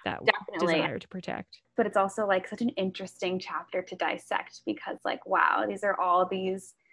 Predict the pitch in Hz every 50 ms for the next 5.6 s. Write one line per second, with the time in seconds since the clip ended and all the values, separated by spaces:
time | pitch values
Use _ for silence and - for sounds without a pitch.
0 | - _ _ _ _ _ _ _ _ - 208 202 196 185 190 190 185 175 180 175
1 | 180 185 185 - - - 196 196 185 185 185 - - 196 185 185 190 180 185 190
2 | 190 190 190 185 185 185 185 185 175 180 185 180 180 185 180 180 180 180 185 185
3 | 180 - 185 180 175 - _ _ - 202 180 175 185 180 - - - - - _
4 | _ - 190 180 175 180 180 185 180 - 180 175 - - 214 190 - - - -
5 | 185 180 175 175 175 180 190 - 202 202 -